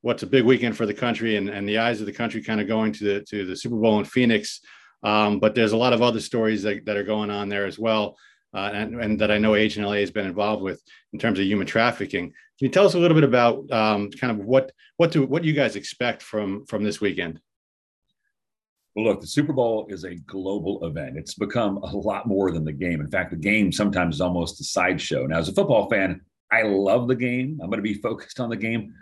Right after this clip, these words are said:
Speaker 2: but there are so many things happening around this internationally recognized event. And unfortunately, one of those things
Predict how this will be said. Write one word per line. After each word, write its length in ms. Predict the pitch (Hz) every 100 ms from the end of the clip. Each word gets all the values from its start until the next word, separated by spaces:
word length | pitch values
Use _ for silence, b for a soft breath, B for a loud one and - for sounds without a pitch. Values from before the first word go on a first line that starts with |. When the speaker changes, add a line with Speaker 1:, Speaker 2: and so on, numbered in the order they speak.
| B
Speaker 2:
but 80 | 95
there 140 | 120
are 40 | 95
so 380 | - - 117 151
many 160 | 180
things 400 | 170 143 127 107
happening 420 | - 110 110 104
around 540 | 92 87 92 90 80 76 - _ -
this 300 | 92 95 - -
internationally 760 | 120 127 120 101 95 90 98 80
recognized 640 | 87 82 80 78 76 73
event. 280 | 71 71 69 - _ -
And 80 | 90
unfortunately, 880 | 87 - 175 202 117 90 90 87 - _
one 240 | 85 113
of 80 | 131
those 180 | 120 113
things 400 | - 101 92 87